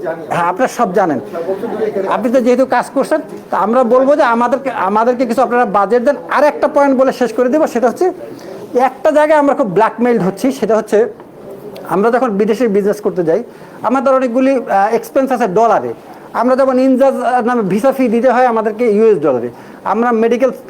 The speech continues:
একটা ওয়ার্কারের মেডিকেল করাইতে হয়, তার অ্যাপয়েন্টমেন্ট নিতে হয় ইউএস ডলারে। এবং আমরা যে বিদেশ থেকে এই যে এটা, আহ, ডিমান্ডটা নিয়ে আসি, এর প-, এর বিপক্ষে আমাদের একটা, আহ,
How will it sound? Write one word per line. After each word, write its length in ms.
একটা 240
ওয়ার্কারের 380
মেডিকেল 360
করাইতে 300
হয়, 160
তার 160
অ্যাপয়েন্টমেন্ট 460
নিতে 140
হয় 80
ইউএস 240
ডলারে। 300
এবং 240
আমরা 320
যে 140
বিদেশ 400
থেকে 160
এই 280
যে 280
এটা, 240
আহ, 280
ডিমান্ডটা 440
নিয়ে 160
আসি, 160
এর 160
প-, 80
এর 220
বিপক্ষে 420
আমাদের 280
একটা, 380
আহ, 320